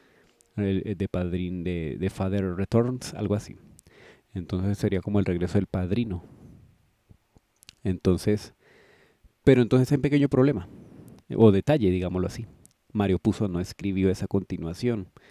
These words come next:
pero él tiene, eh, tiene en su haber, eh, varios libros.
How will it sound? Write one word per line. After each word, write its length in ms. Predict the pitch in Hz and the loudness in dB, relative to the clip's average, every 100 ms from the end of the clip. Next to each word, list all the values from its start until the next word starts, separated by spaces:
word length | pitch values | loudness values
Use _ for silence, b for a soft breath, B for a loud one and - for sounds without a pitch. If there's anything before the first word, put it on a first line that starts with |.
| B B B - | B B B -2
pero 180 | 131 117 | 2 2
él 120 | 110 | 2
tiene, 300 | 135 131 139 - - | -2 -2 -6 -8 -8
eh, 80 | |
tiene 240 | 131 147 156 | 2 4 4
en 80 | 160 | 2
su 120 | 165 | 0
haber, 340 | 120 110 110 - 123 | 2 0 -2 -4 -2
eh, 360 | 113 101 95 87 95 B B B B B B B _ _ _ _ - | 0 0 -2 -4 -10 B B B B B B B _ _ _ _ 0
varios 260 | 117 143 | 2 2
libros. 460 | 196 208 - - | 0 -2 -4 -8